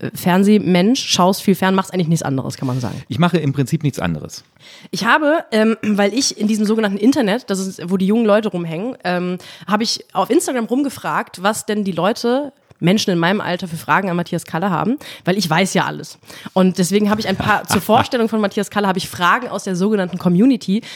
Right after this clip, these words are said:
Speaker 1: die du jetzt schnell, knackig, humorvoll, äh, als Vorstellung von dir beantworten
Speaker 2: Wir können
Speaker 1: darfst.
Speaker 2: schneiden, habe ich gehört. Wir können <laughs> schneiden.
Speaker 1: Ja, wir sch-, schneiden jetzt als, als,
Speaker 2: Ja.
Speaker 1: ähm, äh,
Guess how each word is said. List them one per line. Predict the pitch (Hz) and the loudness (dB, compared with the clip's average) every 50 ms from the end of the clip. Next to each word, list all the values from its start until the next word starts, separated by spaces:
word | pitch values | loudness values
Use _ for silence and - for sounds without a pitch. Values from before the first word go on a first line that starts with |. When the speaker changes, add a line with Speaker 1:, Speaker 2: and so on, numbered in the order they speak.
| - - | -6 -2
Speaker 1:
die | - 190 | 0 2
du | 190 | 4
jetzt | 185 185 185 - - | 4 2 2 0 0
schnell, | - 208 190 190 226 269 | 2 4 4 4 4 4
knackig, | 269 - - 226 208 220 - 247 - - | 2 0 0 0 0 0 0 -2 -2 -2
humorvoll, | - 208 190 190 196 220 226 - 254 226 220 214 - _ _ | -2 0 0 2 0 0 0 0 0 2 2 0 -2 _ _
äh, | - 185 - - | 0 0 2 2
als | 170 202 208 | 0 0 0
Vorstellung | - - 208 208 202 - 208 190 185 170 | 0 2 2 2 2 0 -4 -4 -4 -4
von | - 180 | -4 -2
dir | 175 165 | -2 -2
beantworten | 160 117 147 - - | -2 -2 -2 0 0
Speaker 2:
Wir | 139 | 0
können | - 156 180 185 | 2 2 2 2
Speaker 1:
darfst. | 175 - | 2 2
Speaker 2:
schneiden, | 170 147 123 98 82 80 71 - _ _ _ _ _ _ | 2 2 2 2 0 -2 -4 -6 _ _ _ _ _ _
habe | 107 101 98 | -2 -2 -2
ich | 92 | -2
gehört. | - 104 90 87 85 247 - 117 | 0 0 2 2 2 0 -2 0
Wir | 120 - | 0 0
können | - - 143 143 151 147 143 | 2 2 2 2 0 -2 -4
<laughs> | - - - | -8 -10 -6
schneiden. | - 110 87 87 82 78 71 - | -2 -2 0 0 -2 -4 -4 -2
Speaker 1:
Ja, | - 190 180 165 165 165 | 0 2 2 2 2 2
wir | 175 190 | 2 0
sch-, | 185 - - - | 0 0 -2 -4
schneiden | 190 - 220 214 240 247 | -2 0 0 2 2 0
jetzt | 233 208 - - | 0 -2 -2 -2
als, | - 185 - - | -4 -6 -6 -6
als, | - - 180 180 - - | -4 -2 -2 -2 -2 -2
Speaker 2:
Ja. | - - | 0 0
Speaker 1:
ähm, | 180 175 175 175 170 170 - - | 2 2 2 2 2 0 -2 -4
äh, | - - 160 165 147 | -2 -2 0 0 0